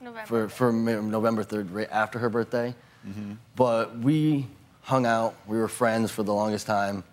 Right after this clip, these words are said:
Speaker 3: Wh-, why is it that you say you're in love with her? I mean, you said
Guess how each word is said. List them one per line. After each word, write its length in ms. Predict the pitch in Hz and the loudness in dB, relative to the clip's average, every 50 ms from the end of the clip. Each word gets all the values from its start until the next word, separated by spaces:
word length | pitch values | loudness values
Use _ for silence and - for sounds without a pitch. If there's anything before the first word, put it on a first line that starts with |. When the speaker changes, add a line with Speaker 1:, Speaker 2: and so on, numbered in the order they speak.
| - 175 | -10 -6
Speaker 3:
Wh-, 180 | 175 180 - - | -6 -6 -6 -6
why 300 | 170 165 190 196 208 214 202 | -4 0 2 2 2 2 2
is 240 | 202 202 185 160 170 | 2 0 0 0 -2
it 160 | 160 - - | -4 -2 0
that 240 | 165 147 139 - - | 0 0 0 0 -4
you 220 | 156 147 135 127 | -6 -4 -4 -4
say 260 | 120 - - 151 151 | -4 0 0 0 0
you're 380 | 151 143 135 135 135 131 127 123 | 0 0 -2 -2 -2 -2 -2 -4
in 220 | 127 131 127 120 | -4 -4 -4 -2
love 280 | 117 117 117 123 117 101 | 0 2 2 2 0 0
with 200 | 107 107 95 - | -4 -6 -6 -8
her? 380 | 107 104 92 95 - - - - 107 | -8 -8 -8 -8 -8 -12 -14 -12 -10
I 40 | 113 | -6
mean, 300 | 117 117 120 117 117 117 120 | -4 -2 -2 -2 -2 -4 -4
you 100 | 123 117 | -6 -4
said 340 | - - 135 135 131 120 | -2 2 2 2 2 0